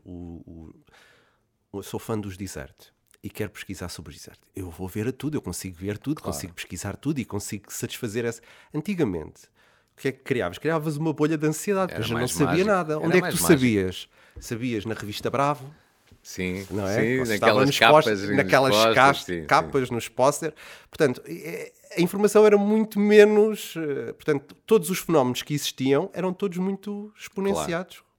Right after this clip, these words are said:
Speaker 1: <laughs> Muito mais do que agora. Agora, eh, vivemos numa época de trends.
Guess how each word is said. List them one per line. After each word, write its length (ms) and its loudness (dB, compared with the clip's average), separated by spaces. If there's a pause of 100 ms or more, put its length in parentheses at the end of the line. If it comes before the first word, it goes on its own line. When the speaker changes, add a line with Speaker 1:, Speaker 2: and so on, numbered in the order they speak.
(120)
Speaker 1:
<laughs> 380 -8
Muito 420 0
mais 420 0
do 140 -8
que 140 -2
agora. 420 0 (340)
Agora, 960 0
eh, 60 -20 (240)
vivemos 380 0
numa 160 0
época 260 -4
de 100 -10
trends. 540 -6